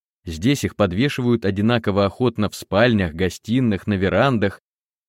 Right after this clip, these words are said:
На Юкатане плетение гамаков — одно из самых популярных ремёсел. В Сан-Сальвадоре даже проводится ежегодный ноябрьский фестиваль гамаков,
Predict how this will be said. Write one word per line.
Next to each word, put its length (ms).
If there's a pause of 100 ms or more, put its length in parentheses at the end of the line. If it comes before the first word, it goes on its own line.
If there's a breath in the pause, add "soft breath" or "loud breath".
(120)
На 80
Юкатане 640
плетение 540
гамаков — 600 (200 soft breath)
одно 340
из 100
самых 460
популярных 640
ремёсел. 600 (960)
В 60
Сан-Сальвадоре 840
даже 280
проводится 600
ежегодный 720
ноябрьский 640
фестиваль 580
гамаков, 600